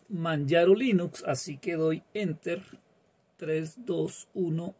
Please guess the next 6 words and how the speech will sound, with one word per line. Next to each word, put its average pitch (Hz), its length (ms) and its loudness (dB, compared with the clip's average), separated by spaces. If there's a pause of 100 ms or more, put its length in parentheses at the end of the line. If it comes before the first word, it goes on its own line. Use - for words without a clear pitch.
(580)
Enter. 190 480 -6 (1600)
Y 240 100 -2
arranca 202 360 2
entonces 180 600 4
el 165 120 2
cronómetro 180 720 2